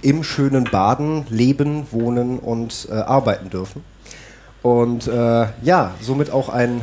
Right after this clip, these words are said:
sehr netten Gast heute, äh, der mir zugesagt hat. Und, äh, das erscheint am Samstag im Internet, also jeden, dem Samstag folgend auf den Dienstag, weil heute ist Dienstag, die Aufnahme, und ich warte dann immer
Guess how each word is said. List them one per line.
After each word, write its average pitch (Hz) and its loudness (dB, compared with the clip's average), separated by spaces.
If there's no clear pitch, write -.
sehr 120 0
netten 120 -4
Gast - -2
heute, 165 2
äh, 143 0
der 139 4
mir 143 0
zugesagt 143 -2
hat. 185 -6
Und, 135 0
äh, 127 2
das 131 -2
erscheint 147 0
am 151 0
Samstag 143 0
im 139 0
Internet, 123 -2
also 113 -4
jeden, 120 -4
dem 123 0
Samstag 135 2
folgend 135 -2
auf 117 -4
den 117 -2
Dienstag, 110 -2
weil 107 -2
heute 120 4
ist - -8
Dienstag, 185 -2
die - -2
Aufnahme, 147 2
und 120 -2
ich 110 -14
warte 98 -2
dann 131 2
immer 127 0